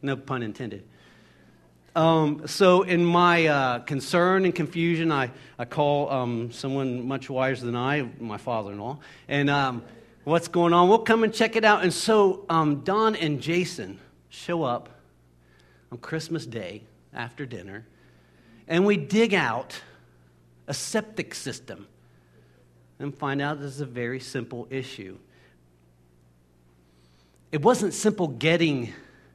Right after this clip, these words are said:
to the simple issue. There was a lot of digging. There was a sacrifice of Christmas time, family stuff.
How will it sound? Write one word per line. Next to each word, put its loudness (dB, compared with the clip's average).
to 0
the -4
simple -6
issue. -10
There 0
was 0
a -2
lot -2
of -14
digging. -6
There 2
was 0
a -6
sacrifice -4
of -18
Christmas -8
time, -12
family 0
stuff. -8